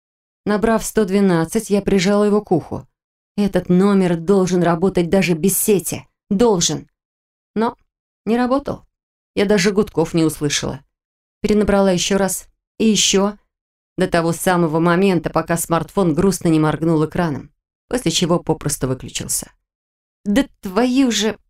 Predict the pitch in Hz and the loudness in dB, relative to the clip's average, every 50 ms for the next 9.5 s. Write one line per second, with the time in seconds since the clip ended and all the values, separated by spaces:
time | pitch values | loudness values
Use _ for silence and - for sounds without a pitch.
0 | _ _ _ _ - 180 175 170 - 190 180 - 196 185 175 160 156 156 - - | _ _ _ _ -6 -4 -2 -2 -2 -2 0 0 2 2 4 2 0 0 -4 -4
1 | 156 160 170 160 156 196 214 170 160 151 147 - - 185 165 170 196 190 208 196 | -2 0 0 2 2 0 0 2 0 -2 -2 -2 -2 -2 0 0 2 2 2 2
2 | 175 156 170 170 170 - 170 135 156 - - - 156 156 156 151 151 139 139 - | 0 0 0 -2 0 0 -2 0 -2 -2 -2 0 0 0 0 0 0 -2 -2 -2
3 | 147 131 135 - 180 190 196 190 - _ _ _ _ _ _ - 180 190 190 180 | -2 -2 0 0 0 -2 -2 -4 -8 _ _ _ _ _ _ -6 -4 -2 0 2
4 | 202 226 254 254 240 - - 226 220 - - 151 139 139 - _ _ _ _ _ | 2 2 2 0 -2 -2 -4 -6 -6 -4 -4 -4 -4 -6 -8 _ _ _ _ _
5 | _ _ _ _ _ _ _ _ _ _ 185 196 196 - - 220 220 214 - - | _ _ _ _ _ _ _ _ _ _ -8 -8 -6 -2 0 2 2 2 0 -4
6 | - - 202 208 208 180 165 151 147 151 147 - - _ _ - 175 175 190 190 | -4 -2 0 2 2 2 2 0 0 -2 -4 -6 -10 _ _ -6 -4 -2 0 0
7 | 175 - - - 214 170 160 190 196 202 190 175 160 156 - - - - _ _ | 0 -2 -2 -2 -2 0 2 2 2 2 2 2 0 -2 -4 -8 -12 -16 _ _
8 | _ _ _ _ _ _ - 156 160 190 165 160 165 - - 180 - 170 165 160 | _ _ _ _ _ _ -6 -2 -2 0 0 0 -2 -2 -4 -4 -2 -2 -2 0
9 | - 233 269 - - - 135 - - | -2 -2 -4 -2 -2 -2 -2 -2 -4